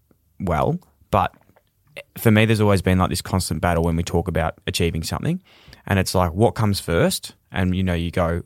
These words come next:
is it the language? Do you talk to yourself? Is it the visualization? Or is it actually doing? And I think it's a mix of all three because you can't just go,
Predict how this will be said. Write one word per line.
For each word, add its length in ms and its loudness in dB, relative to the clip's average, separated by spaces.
is 140 -2
it 80 -8
the 80 -4
language? 440 2
Do 100 -2
you 80 4
talk 240 -2
to 60 -4
yourself? 400 0
Is 100 0
it 80 0
the 60 -2
visualization? 920 0
Or 260 2
is 120 0
it 140 -4
actually 260 -2
doing? 420 -2
And 100 0
I 40 2
think 180 4
it's 100 0
a 60 6
mix 320 2
of 120 -8
all 120 0
three 460 0
because 440 2
you 120 0
can't 460 4
just 200 0
go, 180 4